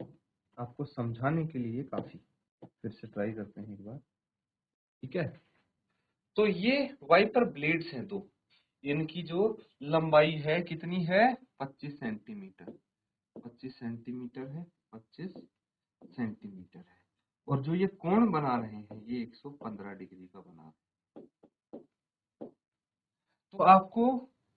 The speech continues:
वो क्षेत्रफल बताना है जो इसने साफ किया है इन्होंने। तो यहाँ पे एक चीज ध्यान रखना कि भाई अगर हम, ये क्या बनता है, ये एक सेक्टर बन जाता है।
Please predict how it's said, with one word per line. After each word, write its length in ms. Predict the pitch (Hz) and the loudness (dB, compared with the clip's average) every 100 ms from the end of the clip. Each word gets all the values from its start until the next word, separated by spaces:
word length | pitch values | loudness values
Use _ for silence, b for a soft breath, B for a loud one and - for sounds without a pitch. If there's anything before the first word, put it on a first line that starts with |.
| - | -10
वो 80 | 160 | -10
क्षेत्रफल 540 | - 180 180 - 233 | -4 0 2 2 4
बताना 400 | 208 202 208 196 202 | 2 2 2 2 0
है 160 | 214 202 | 0 -2
जो 220 | 196 190 | -2 -4
इसने 380 | 180 165 196 254 - b b _ | -4 -6 -6 -8 -10 b b _
साफ 300 | - 143 - - | 4 4 4 -2
किया 160 | 127 | -4
है 160 | 110 110 | -2 -6
इन्होंने। 340 | 95 87 90 _ _ b b b _ | -10 -14 -20 _ _ b b b _
तो 80 | 269 | -2
यहाँ 320 | 220 190 185 220 | 4 4 2 0
पे 60 | 233 - | 0 4
एक 140 | 214 - | 4 2
चीज 240 | - 269 254 | 0 0 2
ध्यान 280 | 202 170 170 | 0 -2 -2
रखना 300 | 147 - 120 185 - _ _ - | -4 -4 -6 -6 -10 _ _ -6
कि 60 | |
भाई 220 | 185 202 240 170 | 0 2 4 4
अगर 260 | 185 262 233 | 8 8 8
हम, 220 | 135 117 _ _ _ | 4 -8 _ _ _
ये 180 | 143 185 | -2 0
क्या 180 | 226 220 | 6 6
बनता 320 | 196 190 151 139 | 6 4 4 2
है, 140 | 147 | 2
ये 200 | 170 226 | -2 -2
एक 180 | 208 214 | -2 -2
सेक्टर 400 | - 202 202 247 | 2 2 4 0
बन 180 | 214 127 | 2 2
जाता 320 | 104 92 - | 0 -4 -8
है। 100 | 95 | -10